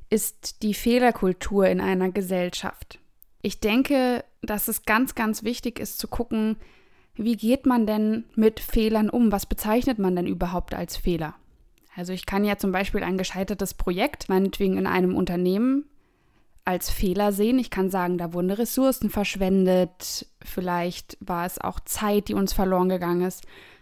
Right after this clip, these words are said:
Aber ich kann ja auch sagen, "Na ja gut, jetzt wissen wir schon mal, das ist nicht der richtige Weg."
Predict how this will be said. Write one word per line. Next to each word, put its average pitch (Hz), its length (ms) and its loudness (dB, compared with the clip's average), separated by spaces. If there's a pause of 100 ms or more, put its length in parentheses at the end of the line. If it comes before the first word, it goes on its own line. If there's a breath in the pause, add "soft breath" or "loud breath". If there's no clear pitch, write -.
(120)
Aber 233 380 4
ich 196 140 -4
kann 190 180 -2
ja 180 220 -2
auch 269 180 0
sagen, 190 640 -2 (360 soft breath)
"Na 214 80 -2
ja 240 140 4
gut, 240 440 0
jetzt 185 220 -4
wissen 262 200 4
wir 220 100 2
schon 214 180 0
mal, 208 120 2
das 220 200 -2
ist 220 120 -2
nicht 254 220 0
der 240 140 2
richtige 185 460 -6
Weg." 190 400 -2